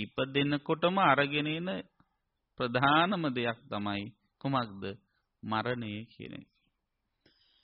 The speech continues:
ඉපදුනේ නැත්තම් කවුරුවත් මැරෙන්නේ නැහැ. නේද? ඉපදුනේ නැත්තම් කවුරුවත් වයසට යන්නේ නැහැ. ලෙඩ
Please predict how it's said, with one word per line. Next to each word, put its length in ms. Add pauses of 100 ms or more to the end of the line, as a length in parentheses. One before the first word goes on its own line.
(640)
ඉපදුනේ 500
නැත්තම් 440
කවුරුවත් 560 (1400)
මැරෙන්නේ 440
නැහැ. 320 (680)
නේද? 240 (1120)
ඉපදුනේ 520
නැත්තම් 560
කවුරුවත් 640 (720)
වයසට 560
යන්නේ 540
නැහැ. 300 (520)
ලෙඩ 200